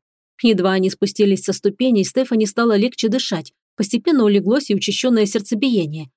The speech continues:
Недавние страхи показались результатом разгулявшегося воображения, собственной выдумкой.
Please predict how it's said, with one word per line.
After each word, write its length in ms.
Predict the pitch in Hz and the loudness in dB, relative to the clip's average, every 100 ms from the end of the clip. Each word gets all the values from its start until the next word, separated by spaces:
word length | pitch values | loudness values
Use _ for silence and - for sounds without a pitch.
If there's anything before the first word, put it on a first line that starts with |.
| _ _ | _ _
Недавние 460 | 240 220 208 208 202 | 2 4 4 2 0
страхи 380 | - 233 - - | 0 -4 -2 -4
показались 560 | 175 202 202 208 202 | -2 -2 0 0 0
результатом 540 | 196 190 202 233 220 190 | 0 0 0 -2 -2 -2
разгулявшегося 720 | 175 208 214 - 208 202 190 | 0 2 0 0 -2 0 0
воображения, 720 | 202 202 233 262 208 165 160 _ _ | 0 0 0 0 0 -2 -6 _ _
собственной 520 | - 302 - 254 277 277 | -4 -4 -2 0 2 2
выдумкой. 520 | 214 165 135 185 | 0 -2 -8 -10